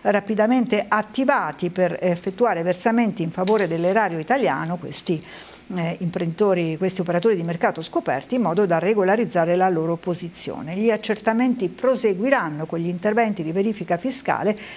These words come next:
per il recu-, recupero e la tassazione delle somme milionarie evase e non dichiarate all'erario. Ma, eh, su questa operazione ascoltiamo il comandante provinciale della Guardia di Finanza di Pescara, Antonio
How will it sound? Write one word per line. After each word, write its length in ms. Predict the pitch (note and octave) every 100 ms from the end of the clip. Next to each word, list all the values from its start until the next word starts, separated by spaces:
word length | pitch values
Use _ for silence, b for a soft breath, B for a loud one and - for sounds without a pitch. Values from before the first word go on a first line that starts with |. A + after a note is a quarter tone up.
| B
per 200 | A#3 G3
il 260 | F3+ F3+
recu-, 400 | F3+ G#3 C4 - -
recupero 460 | A#3 C#4 D#3 E3+
e 40 | D#3+
la 100 | D#3+
tassazione 720 | F3+ E3+ G3 F#3+ D#4 B3+ D3
delle 180 | D#3 D3+
somme 320 | - B3+ F3+
milionarie 640 | D#3 F#3 A3 G3+ D3 G3
evase 460 | C4 D#3+ C3+ F#3+ G3+ B B B
e 140 | - D4
non 400 | F#3 D#3+ E3 E3+
dichiarate 460 | E3+ F#3 F3 E3+
all'erario. 600 | F3 E3 D#3 D3 D3 F#3+ G3 B B
Ma, 260 | - A3+ F3
eh, 160 | F#3 F#3
su 300 | - D#4 C4
questa 500 | - A3 - - F3+
operazione 600 | G3 F#3+ C4 D4+ - A#3+
ascoltiamo 720 | D#3 - G#3+ - G#3+ D#3 E3+ -
il 380 | F#3 F#3 F3 E3+
comandante 500 | E3+ A#3 B3 G#3+ F#3
provinciale 640 | F3+ B3 C4 G#3+ F#3+ C#3 D#3+
della 220 | E3 E3
Guardia 260 | F3 E3
di 60 | D#3+
Finanza 360 | F#3 F3+ D#3 F3
di 80 |
Pescara, 600 | F3 G#3+ - - D#3 F#3 -
Antonio 460 | D#3+ F3 - -